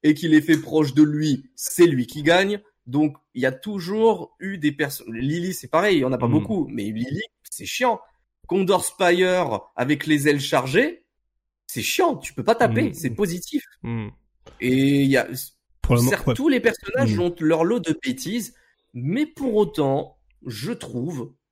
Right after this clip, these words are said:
Speaker 1: Marissa, j'en parle même pas, au niveau des dégâts et des armures.
Speaker 2: Ouais, ouais, après, on,
Speaker 1: Même
Speaker 2: on,
Speaker 1: si
Speaker 2: on, on
Speaker 1: elle
Speaker 2: va
Speaker 1: a pas
Speaker 2: parler,
Speaker 1: de
Speaker 2: ouais,
Speaker 1: pif,
Speaker 2: ça.
Speaker 1: et cetera. Mais au global, je trouve que le jeu,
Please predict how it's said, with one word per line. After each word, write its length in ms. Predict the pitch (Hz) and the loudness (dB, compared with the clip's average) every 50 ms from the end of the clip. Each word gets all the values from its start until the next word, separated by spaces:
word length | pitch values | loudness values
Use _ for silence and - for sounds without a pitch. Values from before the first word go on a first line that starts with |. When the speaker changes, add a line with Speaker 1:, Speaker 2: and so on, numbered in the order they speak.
| _ - | _ -4
Speaker 1:
Marissa, 480 | 117 120 127 131 135 131 - 156 151 | -2 0 0 0 -2 -4 -4 -4 -4
j'en 140 | 135 120 101 | -4 -4 -4
parle 160 | - 113 104 | -4 -4 -4
même 140 | 110 147 151 | -4 -4 -6
pas, 320 | 147 110 135 175 _ _ _ _ _ _ _ _ _ - - _ _ - - | -6 -8 -8 -10 _ _ _ _ _ _ _ _ _ -20 -20 _ _ -12 -10
au 80 | 117 110 | -6 -6
niveau 220 | 110 107 110 113 | -4 -2 -2 -2
des 100 | 110 110 | -2 -2
dégâts 320 | 104 113 113 107 120 120 120 | 0 -2 0 0 0 0 0
et 40 | 117 | 0
des 160 | 113 110 101 | -2 -4 -6
armures. 220 | 107 104 107 117 117 | -6 -4 0 2 4
Speaker 2:
Ouais, 260 | 117 113 117 113 107 | 4 4 4 4 2
ouais, 100 | 104 101 | 2 0
après, 180 | 92 - - 120 | 0 0 0 2
on, 80 | 113 117 | 2 4
Speaker 1:
Même 140 | 147 165 | 4 2
Speaker 2:
on, 160 | 160 - 120 - - | 2 0 -4 -6 -2
Speaker 1:
si 80 | 123 123 | 0 2
Speaker 2:
on, 40 | 127 | 2
on 100 | 127 131 - - - | 2 2 0 0 2
Speaker 1:
elle 60 | 123 | 2
Speaker 2:
va 80 | 123 123 | 4 4
Speaker 1:
a 40 | |
pas 100 | - - 120 | 4 4 4
Speaker 2:
parler, 140 | 120 139 135 | 4 4 4
Speaker 1:
de 40 | |
Speaker 2:
ouais, 60 | - - | 2 0
Speaker 1:
pif, 80 | - | -4
Speaker 2:
ça. 160 | - 110 104 - | -4 -4 -2 -4
Speaker 1:
et 60 | 127 | -6
cetera. 560 | - - - - 113 - 123 135 - - - - - _ _ _ _ _ _ _ _ _ _ _ _ _ - | -8 -10 -8 -6 -4 -2 0 0 -2 -2 -6 -14 -20 _ _ _ _ _ _ _ _ _ _ _ _ _ -12
Mais 300 | - 117 123 131 139 - - | -8 -4 -2 0 0 0 0
au 120 | 165 175 | -2 -2
global, 500 | 143 - 127 135 123 113 127 127 147 196 | -2 -2 -2 -2 -2 0 0 0 0 -2
je 200 | 175 120 113 117 | -6 -8 -8 -8
trouve 420 | 117 - - - 107 117 147 180 - | -8 -10 -12 -18 -16 -16 -16 -16 -16
que 140 | _ - 113 | _ -10 -8
le 160 | 110 107 101 | -8 -6 -8
jeu, 420 | 95 95 101 107 120 160 - - | -8 -8 -6 -4 -4 -4 -6 -8